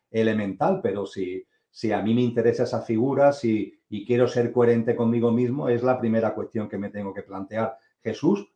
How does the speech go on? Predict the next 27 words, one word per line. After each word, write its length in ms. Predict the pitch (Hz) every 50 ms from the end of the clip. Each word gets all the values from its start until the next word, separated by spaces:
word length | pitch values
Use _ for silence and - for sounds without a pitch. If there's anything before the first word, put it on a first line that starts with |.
| _
de 120 | - 117 110
Nazaret 540 | 110 110 - - 98 98 - - - - -
existió 720 | - 104 - - - - - _ 110 120 160 - 180 - _ _ _
como 260 | _ 135 127 120 123 -
personaje 540 | - 117 - - 110 107 127 131 - -
histórico, 480 | 113 - - - 117 - 165 - 92 -
más 220 | 110 110 113 -
allá 340 | 113 104 104 113 113 113 - - - _ _ _ -
de 200 | 120 113 110 113
lo 120 | 113 113 113
que 100 | 110 101
puede 260 | - 117 110 110 110
ser 160 | - 123 110
la 100 | 113 110
lectura 420 | 107 104 - - - 123 120 117
espiritual 800 | 113 - - 120 104 104 98 98 92 92 107 113 117 113 110 110 - - _ _ _
de, 500 | - 104 110 110 107 107 107 104 101 107 107
de 100 | 113 110
sus, 260 | - 113 107 - -
de 120 | 110 110 110
las 180 | 107 104 -
enseñanzas 640 | 110 107 104 - 101 92 98 110 120 120 117 - -
que 60 | - 107
aparecen 440 | - 104 104 110 - - 113 107
en 100 | 104 104
los 140 | 101 98 -
textos? 360 | _ 120 113 - - 110 110